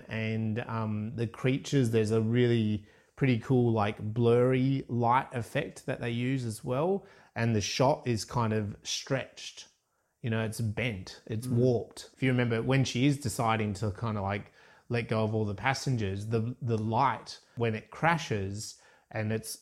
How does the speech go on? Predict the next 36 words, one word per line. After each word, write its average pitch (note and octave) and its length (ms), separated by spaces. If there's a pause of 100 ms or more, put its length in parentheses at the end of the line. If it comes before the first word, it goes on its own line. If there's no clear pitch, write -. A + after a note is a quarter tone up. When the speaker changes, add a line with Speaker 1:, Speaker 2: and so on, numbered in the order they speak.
Speaker 1:
scheming C#3 540
along A2+ 260
the G#2+ 60
planet, B2+ 300
like, G#2+ 180
it B2 180
warps B2 720
like D#3 400
two D#3 160
thousand B2 380
and G#2 120
one. B2 220 (120)
There's A2+ 200
a, A#2 160
there's A#2 180
a A#2 60
warping A#2+ 520
effect F#2+ 460
Speaker 2:
Yeah. B2+ 220 (180)
Speaker 1:
of A2+ 220
the A2 100
light A2 400
over A2+ 220
her G2+ 160
face, A#2+ 520
and G#2+ 140
she's A2 180
like, G#2 240
"Ah," - 320
you G#2+ 160
know, A2 120
like, G#2 160
she's G#2 180
blinded A2 580
by G2+ 300
it. - 80